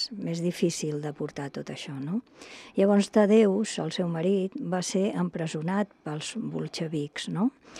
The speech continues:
I ta mare va fer tot el que va poder per treure'l de la presó, no? Va, va fer molts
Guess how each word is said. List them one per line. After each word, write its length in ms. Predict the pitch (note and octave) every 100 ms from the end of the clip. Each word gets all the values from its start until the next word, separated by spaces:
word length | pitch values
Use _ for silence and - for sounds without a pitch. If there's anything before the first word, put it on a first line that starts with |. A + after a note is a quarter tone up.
| - - -
I 80 |
ta 160 | G3+ A#3
mare 380 | A#3+ F#3+ G#3 B3+ _ - - -
va 240 | F3+ G3
fer 160 | - F#3+ -
tot 180 | G#3 G#3+
el 100 | G#3+
que 80 | F#3
va 140 | F3+
poder 400 | E3+ E3 D#3+ E3+
per 240 | F3+ F3+ D#3+
treure'l 580 | E3 D3+ D3+ E3+ F3+ F3 D3+
de 100 | C#3+
la 140 | C#3+
presó, 380 | D3 C#3+ - D#3 D3+
no? 140 | D3 D3+
Va, 600 | D#3 D#3 D#3 D#3+ E3 E3+
va 240 | D#3+ D#3+ D#3+
fer 220 | E3+ E3+
molts 260 | E3+ F3